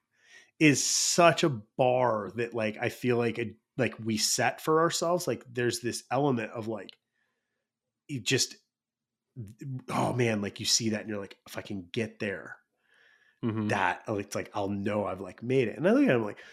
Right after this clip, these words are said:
Speaker 2: Right.
Speaker 1: I've worked with Boker and C R K T for a decade both. And I have, like, amazing relationships with them.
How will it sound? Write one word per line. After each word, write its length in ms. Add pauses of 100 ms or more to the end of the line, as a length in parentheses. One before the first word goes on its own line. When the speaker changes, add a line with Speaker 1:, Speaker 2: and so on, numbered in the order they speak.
(140)
Speaker 2:
Right. 160
Speaker 1:
I've 80
worked 240
with 160
Boker 360
and 120
C 180
R 80
K 180
T 240
for 200
a 80 (180)
decade 520 (160)
both. 440
And 120
I 60
have, 200
like, 300
amazing 560
relationships 680
with 100
them. 160